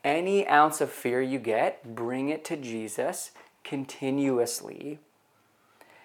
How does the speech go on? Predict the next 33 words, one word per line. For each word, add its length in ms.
and 160
ask 320
this 160
question, 580
because 300
here's 140
the 40
thing, 220
if 160
you 180
are 80
not 340
aware 600
of 240
the 80
role 340
fear 540
plays 440
in 140
your 160
life, 480
uh, 220
you're 220
gonna 200
produce 380
so 380
much 260
disastrous 680
fruit. 480
And 200
we're 100
gonna 160
miss 840